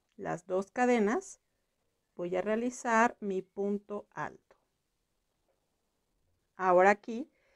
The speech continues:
ya tengo dos puntos altos en el mismo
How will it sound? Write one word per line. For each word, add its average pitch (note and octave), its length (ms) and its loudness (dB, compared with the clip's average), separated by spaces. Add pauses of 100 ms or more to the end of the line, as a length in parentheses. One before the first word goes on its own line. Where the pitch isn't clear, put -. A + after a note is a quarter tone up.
(300)
ya F#3+ 200 2
tengo G3 460 -4
dos F3+ 360 -2
puntos A3 460 -8
altos A#3 580 -2
en G#3+ 300 -2
el F#3+ 160 -2
mismo A3+ 480 -6